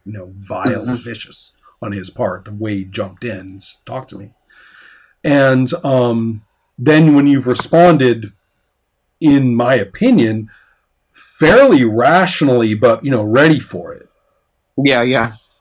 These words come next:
Speaker 1: And then even that, when he revises it to us, "So, Ron, why do you say that?"
Speaker 2: Yeah, yeah.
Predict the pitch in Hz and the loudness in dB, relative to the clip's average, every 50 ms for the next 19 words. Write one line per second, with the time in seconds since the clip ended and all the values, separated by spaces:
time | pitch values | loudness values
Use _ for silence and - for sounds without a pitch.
0 | _ - 156 143 131 127 117 113 110 117 151 214 262 240 156 127 123 117 117 117 | _ 0 0 2 2 0 -2 -6 -2 0 2 4 4 4 4 2 2 0 0 -2
1 | - - - - 180 185 202 170 147 123 113 110 110 143 175 185 156 123 98 92 | -4 -6 -6 -2 0 2 2 2 2 0 -2 0 2 2 2 4 2 0 -2 -6
2 | 85 - - _ _ - 123 113 123 139 143 143 131 131 139 127 117 117 107 101 | -10 -16 -20 _ _ -16 -8 -4 0 0 2 2 0 0 0 0 0 -2 0 0
3 | 131 131 147 175 202 180 123 113 104 113 113 110 - - - 117 113 110 - - | 0 2 2 2 2 0 -2 -4 -4 -4 -4 -4 -6 -6 -4 -4 -4 -4 -8 -10
4 | - 277 254 180 104 101 101 123 143 151 139 147 160 185 185 180 165 - - 185 | -8 -6 -6 -6 -4 -6 -6 -6 -6 -6 -6 -8 -8 -6 -8 -8 -8 -10 -12 -14
5 | 180 180 175 - - _ _ _ _ _ _ _ _ _ _ _ _ _ _ _ | -14 -14 -16 -20 -20 _ _ _ _ _ _ _ _ _ _ _ _ _ _ _
6 | _ - 135 147 143 135 123 127 139 135 113 | _ -4 -2 -2 -2 -2 -4 -6 -6 -8 -8